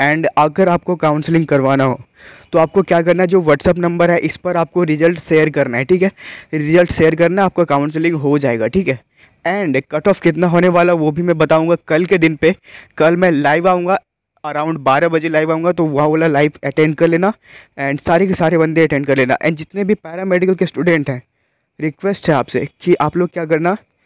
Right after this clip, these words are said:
ये वाला वीडियो शेयर कर देना अपने friend से जो भी paramedical का exam दिए हो, ठीक है? तो सबसे पहले तो हम लोग बात करेंगे यहाँ पर कि result कैसे check करते हैं। जो basically जो website दिख रहा है आपको, that is जेसीईसीबी official website में आना है यहाँ पर।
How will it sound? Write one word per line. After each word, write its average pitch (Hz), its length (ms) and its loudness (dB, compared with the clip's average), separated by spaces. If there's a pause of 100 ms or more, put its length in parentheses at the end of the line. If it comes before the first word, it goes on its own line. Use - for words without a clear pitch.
(220)
ये 165 200 4
वाला 175 220 4
वीडियो 160 340 -2
शेयर 156 320 2
कर 165 120 0
देना 160 160 -2
अपने 185 220 -6
friend 165 380 0
से 208 200 4 (120)
जो 147 240 2
भी 165 160 2 (160)
paramedical 147 440 -2
का 165 120 -2
exam 127 340 -2
दिए 117 80 -2
हो, 113 60 -4
ठीक 175 180 2
है? 160 80 -2 (380)
तो 147 60 -2
सबसे 156 260 0
पहले 190 160 0
तो 185 100 -6
हम 175 60 -4
लोग 175 160 0
बात 143 240 0
करेंगे 175 280 0
यहाँ 151 300 0
पर 151 240 -2 (440)
कि 180 120 2
result 175 360 2
कैसे 185 220 -6
check 156 220 -6
करते 131 260 -6
हैं। 120 100 -4
जो 156 180 -4 (200)
basically 190 380 0
जो 196 140 4
website 175 380 2
दिख 185 180 0
रहा 175 80 2
है 175 60 -2
आपको, 202 200 -6 (400)
that 151 140 -6
is 165 140 -6
जेसीईसीबी 180 760 2
official 170 460 2
website 170 400 2
में 180 120 -2
आना 151 160 -2
है 170 60 0
यहाँ 160 120 0
पर। 190 200 -10